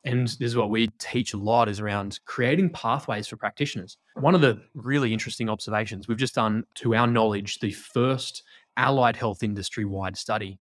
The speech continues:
not just in, you know, physio or psychology, but the average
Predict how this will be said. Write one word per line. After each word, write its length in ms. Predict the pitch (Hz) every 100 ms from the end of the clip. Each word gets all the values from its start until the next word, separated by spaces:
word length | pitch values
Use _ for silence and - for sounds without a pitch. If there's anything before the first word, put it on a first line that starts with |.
| -
not 160 | 139 -
just 240 | 113 -
in, 260 | 110 107 110
you 80 | 101
know, 100 | 95 _ _
physio 360 | 127 104 98 80
or 180 | 104 120
psychology, 640 | - - - 139 104 98
but 160 | 98 - - -
the 180 | 127 -
average 440 | 120 120 127 127